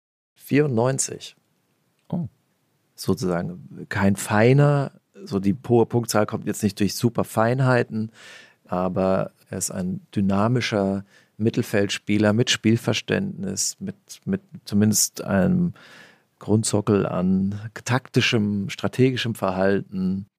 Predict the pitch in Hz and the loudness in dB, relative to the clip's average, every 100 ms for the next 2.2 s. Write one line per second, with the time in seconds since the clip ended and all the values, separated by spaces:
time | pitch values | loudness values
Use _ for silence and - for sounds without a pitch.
0 | _ _ _ 92 95 113 117 104 - 101 | _ _ _ 0 2 2 2 0 0 2
1 | 101 98 - 120 113 110 - 104 101 - | 2 -2 -2 2 2 2 -2 -4 -2 -6
2 | - | -8